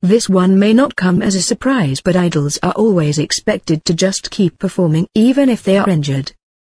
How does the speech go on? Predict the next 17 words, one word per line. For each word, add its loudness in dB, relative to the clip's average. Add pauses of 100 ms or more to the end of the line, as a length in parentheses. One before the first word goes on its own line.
(160)
Even 2
if -2
they 0
are -2
in 0
pain, 0
they 0
have -2
to -4
continue 0
on 0
stage -2
till 0
their -2
performance -2
is 0
over. 0